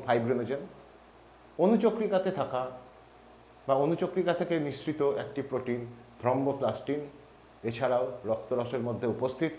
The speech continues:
ক্যালসিয়াম আয়ন এবং ভিটামিন কে এবং প্রোথ্রম্বিনেজ নামক উৎসেচক, এই উপাদানগুলো কিন্তু রক্ততঞ্চনের জন্য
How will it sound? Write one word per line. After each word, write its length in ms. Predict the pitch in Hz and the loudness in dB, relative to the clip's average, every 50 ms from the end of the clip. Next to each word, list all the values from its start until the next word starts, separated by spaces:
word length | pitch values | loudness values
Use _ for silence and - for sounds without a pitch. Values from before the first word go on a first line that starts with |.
| - - - - - - | -10 -18 -20 -20 -8 -2
ক্যালসিয়াম 480 | - 123 120 113 - - 135 131 123 120 123 | 2 2 2 2 0 0 0 0 2 2 2
আয়ন 200 | 131 151 190 226 254 254 - - - - - - - - - 110 | 4 4 4 2 0 -2 -6 -12 -16 -18 -20 -20 -14 -6 -4 -2
এবং 120 | 117 127 127 110 95 | 0 0 0 -2 -2
ভিটামিন 380 | 120 120 131 123 123 131 127 120 - 160 | 0 0 2 2 2 0 -2 -2 0 2
কে 100 | 185 247 277 - - - - - - - - - - 139 175 | 4 4 4 2 -2 -6 -14 -18 -18 -20 -14 -4 0 2 4
এবং 180 | 170 165 135 107 95 - - - - - - - - - - | 4 4 4 2 0 -4 -8 -12 -16 -18 -20 -20 -20 -10 -2
প্রোথ্রম্বিনেজ 960 | 143 160 160 - - - - 170 170 165 165 139 117 120 131 147 170 175 151 135 123 127 | 0 0 0 0 -4 -8 -6 -2 -2 0 0 0 0 0 0 4 4 4 4 4 2 0
নামক 260 | 120 120 120 113 107 - - - - - - 143 | 0 0 0 -2 -4 -4 -8 -14 -12 -4 -2 -2
উৎসেচক, 540 | 143 - - - 147 135 - 135 117 101 - - - - - - - - - - - - - - - - - - 139 | -2 -2 -2 0 0 0 2 2 0 0 0 -4 -10 -16 -18 -20 -20 -20 -20 -20 -20 -20 -20 -20 -20 -8 0 2 4
এই 80 | 139 143 139 - - 127 | 4 4 2 -2 -4 -2
উপাদানগুলো 480 | 117 123 113 123 120 120 117 120 120 113 127 | -2 0 0 0 0 0 2 2 2 0 0
কিন্তু 200 | 131 127 - 226 240 226 - - - 110 | -2 0 0 0 -2 -2 -4 -6 -4 -2
রক্ততঞ্চনের 640 | 117 113 - - 113 98 113 110 113 117 113 113 104 98 | -2 -2 -2 -2 -2 0 0 -2 0 0 -2 -2 -2 -2
জন্য 160 | 131 143 175 | -2 -2 0